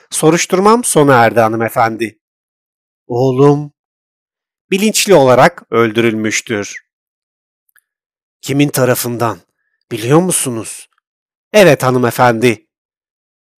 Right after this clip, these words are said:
"Öyleyse katil kim?" "Monsieur de Saint Alard." Ama yaşlı hanım hayır der gibi başını salladı. "Yanılıyorsunuz.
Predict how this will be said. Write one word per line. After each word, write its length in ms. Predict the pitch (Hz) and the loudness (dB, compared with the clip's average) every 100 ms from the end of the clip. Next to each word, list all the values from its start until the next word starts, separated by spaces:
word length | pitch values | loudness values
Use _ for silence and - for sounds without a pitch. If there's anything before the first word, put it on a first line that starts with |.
| _ _ _ - | _ _ _ -6
"Öyleyse 600 | 113 113 123 - 127 120 | -4 -4 -2 -2 -2 -4
katil 480 | - 117 - 147 139 | 0 -2 -2 -8 -10
kim?" 400 | - 113 101 107 - _ _ _ _ _ _ - | -12 -8 -8 -10 -18 _ _ _ _ _ _ -4
"Monsieur 520 | 123 120 156 147 151 - _ - | -2 0 4 4 4 -2 _ 2
de 100 | 156 | 2
Saint 300 | - 202 196 | 4 2 2
Alard." 560 | 156 135 117 190 - - _ _ _ _ _ _ _ - | 2 4 4 2 -4 -20 _ _ _ _ _ _ _ 2
Ama 300 | 190 180 175 | 4 6 4
yaşlı 400 | 123 123 - 143 | 4 4 2 2
hanım 380 | 117 120 143 _ | 2 -2 -4 _
hayır 420 | 196 208 127 92 | -2 2 2 2
der 180 | 113 107 | 2 2
gibi 340 | 107 107 175 | -2 0 2
başını 340 | 143 - 123 | 2 0 -2
salladı. 580 | 117 123 113 117 113 107 _ _ _ _ _ _ _ _ - | 0 0 0 0 -4 -10 _ _ _ _ _ _ _ _ -4
"Yanılıyorsunuz. 1160 | 120 127 123 131 117 - 113 104 - - - | -2 -2 -2 -2 -2 -4 -6 -10 -12 -16 -20